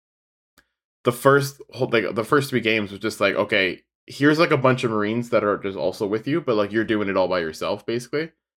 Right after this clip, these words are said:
But in this one, you really did, like, you had to, like, capture bases and hold bases and, like, capture, like, like, there were, like, um, forts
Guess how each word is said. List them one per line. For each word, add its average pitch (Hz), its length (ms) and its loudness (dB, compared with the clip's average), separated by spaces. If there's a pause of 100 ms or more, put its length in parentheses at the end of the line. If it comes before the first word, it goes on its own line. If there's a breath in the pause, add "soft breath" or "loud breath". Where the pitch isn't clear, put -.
(240)
But 123 140 6
in 120 80 4
this 135 180 4
one, 127 160 4
you 110 100 0
really 120 220 4
did, 113 220 2
like, 104 80 -4
you 110 80 2
had 113 80 0
to, 127 60 2
like, 117 280 0 (300)
capture 110 360 -4
bases 95 440 -2
and 90 100 -10
hold 92 280 -2
bases 85 500 -6
and, 80 160 -12
like, 80 180 -12 (840)
capture, 95 500 -2
like, 87 260 -2 (160)
like, 90 380 -4
there 107 100 -2
were, 104 80 2
like, 95 420 0
um, 85 500 -4 (180)
forts - 580 -4